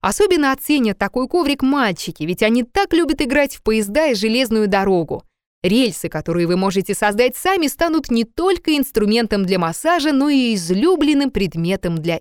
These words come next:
игр. Кроме вышеперечисленного пригодятся старые карандаши, фломастеры и даже трубочки для коктейля. Для начала сшейте несколько тканевых квадратиков.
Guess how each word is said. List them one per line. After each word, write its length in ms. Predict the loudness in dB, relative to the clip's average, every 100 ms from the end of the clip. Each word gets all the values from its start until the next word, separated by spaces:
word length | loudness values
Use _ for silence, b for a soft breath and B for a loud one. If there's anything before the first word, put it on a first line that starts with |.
| -4
игр. 400 | -6 -4 -6 -6 _ _ _ _ _ _ _ -2
Кроме 300 | 2 4 2
вышеперечисленного 920 | 0 0 0 0 0 -2 0 0 2
пригодятся 600 | 0 0 2 0 0 -4
старые 400 | -2 -2 0 -2
карандаши, 600 | -4 -6 -6 -6 0 0
фломастеры 760 | 0 -4 -4 -2 -2 0 0 0
и 40 |
даже 260 | 2 0 0
трубочки 540 | 0 0 0 -2 -2
для 140 | -2 -2
коктейля. 680 | -2 -4 -2 -2 -2 -8 _ _ _ _ _
Для 160 | -2 0
начала 400 | 0 2 2 2
сшейте 380 | 2 0 2 2
несколько 500 | 2 0 -2 -4 -4
тканевых 640 | -2 -2 0 0 0 -2
квадратиков. 840 | -2 -2 0 -2 -4 -6 -8 -8